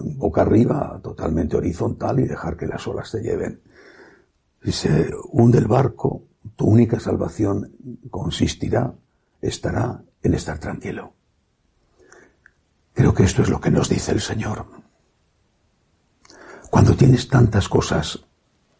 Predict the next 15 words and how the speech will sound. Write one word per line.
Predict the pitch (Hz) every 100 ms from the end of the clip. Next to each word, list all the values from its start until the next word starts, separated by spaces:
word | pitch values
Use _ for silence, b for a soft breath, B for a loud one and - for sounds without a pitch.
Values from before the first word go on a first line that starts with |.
| - -
que | 82
te | -
agobian, | 73 80 71 - - 98 - _ _ _ _ - - B B B B B B B -
tu | -
única | 123 160 180 147
salvación | 143 139 139 135 170 151
consiste | 131 123 - 170 - - -
en | 123 110
no | 110
perder | 113 101 110 117 - - _
la | - -
calma, | - - - - - _ _ _ _ _ _ _ _ _ _ _ _ B B B -
en | -
estar | - - 85
tranquilo. | - - - 101 - -